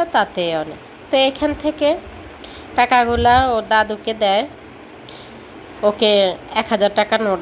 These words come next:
দেওয়ার জন্য। পরে ওর দাদু ওকে তিন হাজার টাকা নোট দেয়। আর এই যে এখানে কিছু খুচরা টাকা আছে, এগুলো এই ব্যাংকে রেখে দিবে। এই ব্যাংকে কিন্তু এর আগেও ও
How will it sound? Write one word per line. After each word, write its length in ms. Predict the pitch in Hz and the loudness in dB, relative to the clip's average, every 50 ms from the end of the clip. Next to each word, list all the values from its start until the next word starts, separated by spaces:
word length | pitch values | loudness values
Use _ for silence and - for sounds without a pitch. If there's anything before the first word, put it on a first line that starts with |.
| 180 180 | -2 0
দেওয়ার 240 | 202 202 202 208 202 | 2 4 4 2 0
জন্য। 180 | 196 214 220 240 262 294 - | -2 -6 -6 -6 -6 -6 -4
পরে 160 | - 262 247 226 202 | -2 -2 0 0 0
ওর 100 | 202 196 196 | 0 0 2
দাদু 200 | 208 208 208 214 208 | 2 2 2 0 -2
ওকে 160 | 196 196 220 - - | -4 -4 -8 -8 -6
তিন 140 | 247 233 220 190 | -6 -6 -6 -6
হাজার 220 | 196 185 - 190 - - | -8 -6 -6 -6 -4 -4
টাকা 180 | 208 208 - 214 | -4 -4 -4 -6
নোট 260 | 220 208 208 196 190 196 - | -6 -4 -4 -4 -4 -4 -2
দেয়। 180 | - 214 254 302 294 285 - 208 202 | 0 0 0 0 -2 -6 -2 0 2
আর 100 | 202 196 | 2 2
এই 100 | 196 190 185 | 2 0 -2
যে 60 | 196 196 196 | -2 -2 -2
এখানে 220 | 196 - 202 202 208 202 | -2 -4 -4 -4 -4 -4
কিছু 200 | - 202 208 - - - | -6 -8 -8 -8 -10 -8
খুচরা 360 | - - 196 180 - - - 208 - 226 | -6 -6 -6 -6 -4 -2 -2 0 0 0
টাকা 180 | 220 226 233 233 220 214 | 0 2 4 4 4 2
আছে, 220 | 220 - - 285 269 415 - - - - - 233 220 | 0 -4 -6 -6 -6 -6 -8 -14 -20 -10 -6 -4 -4
এগুলো 300 | 214 214 214 214 208 202 196 196 196 196 | -2 -2 -2 2 2 4 4 4 2 0
এই 80 | 190 185 | 0 0
ব্যাংকে 380 | 170 180 170 165 170 165 - 214 226 220 | 0 -2 -4 -4 -6 -6 -6 -4 -4 -4
রেখে 200 | 170 - - 185 | -6 -8 -10 -12
দিবে। 240 | 165 170 160 - 170 - - 220 | -10 -10 -10 -10 -10 -6 -2 0
এই 80 | 226 220 | 2 4
ব্যাংকে 280 | 240 240 233 233 - 269 277 | 4 2 2 2 -2 -4 -4
কিন্তু 260 | 277 294 277 269 294 285 - 247 | -2 -4 -4 -4 -4 -2 0 0
এর 100 | 226 214 220 208 | 2 2 2 2
আগেও 280 | 196 196 214 214 208 220 320 - - - - - - - - - - - - - - - - - - | 2 2 2 2 2 2 0 -2 -8 -18 -20 -20 -20 -20 -20 -20 -20 -20 -20 -20 -20 -20 -18 -6 -2
ও 40 | - | 0